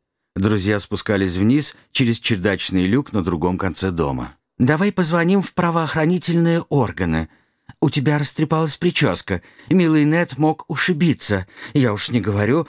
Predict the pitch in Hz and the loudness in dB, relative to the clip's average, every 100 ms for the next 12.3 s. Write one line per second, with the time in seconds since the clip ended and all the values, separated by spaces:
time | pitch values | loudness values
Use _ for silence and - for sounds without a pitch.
0 | - - 120 - 110 113 - 147 175 - | -6 -2 0 0 0 0 0 -2 -2 0
1 | 233 139 - _ _ _ _ _ - - | 2 2 -2 _ _ _ _ _ -4 0
2 | 175 143 - 117 120 160 160 - 127 135 | 2 2 0 0 2 0 -2 0 2 2
3 | 139 139 127 - 113 117 131 151 160 170 | 0 0 0 0 -2 -2 -2 -2 -2 0
4 | 170 175 165 113 123 90 - - - - | 2 2 2 0 0 0 -4 -16 -20 -20
5 | _ _ _ 113 101 110 107 98 107 113 | _ _ _ 0 2 2 0 0 0 0
6 | 120 120 175 180 180 139 147 135 156 139 | 2 2 2 2 0 0 0 0 0 0
7 | 131 127 117 165 147 - 135 - - 147 | 0 0 0 0 0 0 -2 -2 -2 -2
8 | - 151 104 85 - 90 - _ _ _ | 0 0 0 -2 -2 -4 -4 _ _ _
9 | - 135 127 143 190 170 131 123 120 127 | 0 2 4 2 2 0 0 2 2 2
10 | - - - 160 143 123 - 131 135 139 | -4 -6 -2 0 0 -2 -2 0 2 2
11 | 127 127 143 156 98 113 117 117 120 - | 2 0 0 0 0 0 2 2 0 -2
12 | 165 220 | 0 0